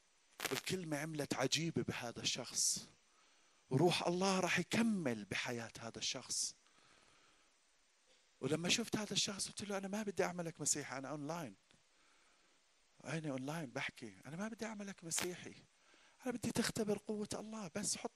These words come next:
مسيحي ومسلم وإيش ما كان، في قوة، في ملكوت، في عمل إلهي". قلت له: "هذا أنت بتقرر وين بدك تروح، لكن أنا بدي أورجيك في إنسان كان على حاله الطريق والحق والحياة، خلينا نشوف".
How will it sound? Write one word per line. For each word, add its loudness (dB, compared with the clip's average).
مسيحي 2
ومسلم -2
وإيش -10
ما -4
كان، -6
في 2
قوة، 4
في -2
ملكوت، 0
في -2
عمل -2
إلهي". -4
قلت 2
له: 6
"هذا 6
أنت 6
بتقرر 6
وين 2
بدك -2
تروح، -4
لكن -2
أنا 2
بدي 0
أورجيك -2
في -2
إنسان 2
كان 0
على -6
حاله -4
الطريق -8
والحق -8
والحياة، -10
خلينا -6
نشوف". -6